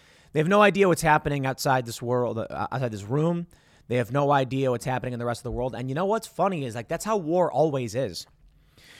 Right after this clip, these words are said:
I recently came across, uh, one of the most exciting things ever. I have a massive collection now of Life magazines from the f-, from, I've got the,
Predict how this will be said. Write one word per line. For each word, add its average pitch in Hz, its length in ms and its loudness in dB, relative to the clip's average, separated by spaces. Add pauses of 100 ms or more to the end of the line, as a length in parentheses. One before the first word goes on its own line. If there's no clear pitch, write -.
(140)
I 233 60 0
recently 269 280 4
came 247 200 6
across, 208 520 6
uh, 143 240 4
one 147 140 0
of 147 40 0
the 143 40 -2
most 139 160 0
exciting 151 420 -2
things 113 280 -8
ever. 117 260 -4
I 127 80 0
have 131 140 0
a 117 100 0
massive 127 540 -4
collection 135 440 -4
now 110 200 -4
of 101 160 -6
Life 113 340 -4
magazines 110 680 -6
from 104 340 -8
the 95 60 -10
f-, - 240 -20
from, 107 300 -4
I've 113 180 -2
got 147 160 -2
the, 104 160 -8